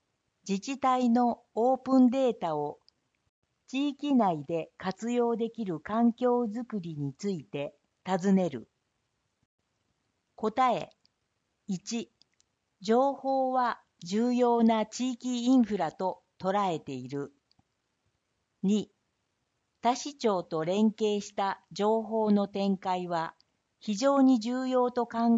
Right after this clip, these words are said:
えているので、今まで以上に充実できるよう検討していく。三、オープンデータは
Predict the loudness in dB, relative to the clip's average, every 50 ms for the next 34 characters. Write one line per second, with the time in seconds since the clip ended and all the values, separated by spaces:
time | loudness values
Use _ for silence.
0 | 4 2 0 0 -2 -6 -6 -6 -6 -4 0 0 0 0 -2 -4 -8 -10 -12 -12
1 | _ _ _ _ _ _ _ _ _ _ _ _ _ _ _ _ 0 4 6 6
2 | 8 6 6 4 4 2 0 0 0 -2 -2 -2 -2 -2 0 0 0 0 -2 -2
3 | -4 -10 _ _ _ _ _ _ _ _ -10 -6 -4 -2 -2 -2 -4 -4 -6 -8
4 | -8 -4 -2 -2 -2 -2 -4 -4 -4 -4 -4 -2 -2 -2 -2 -4 -6 -8 _ _
5 | _ _ _ -8 -4 0 0 0 0 -2 -2 -4 -4 -4 -8 -10 -10 -10 -8 -10
6 | -10 -12 -12 -12 -12 -12 -14 _ _ _ _ _ _ _ _ _ _ _ _ _
7 | _ _ _ _ _ _ _ _ _ _ _ _ _ _ _ _ _ _ -12 -4
8 | -2 0 0 0 0 -2 -4 -10 _ _ _ _ _ _ _ _ _ _ _ _
9 | _ -2 0 0 0 -2 -4 0 2 4 4 4 4 4 2 2 2 0 -2 -4
10 | -4 -4 -4 -6 -6 -10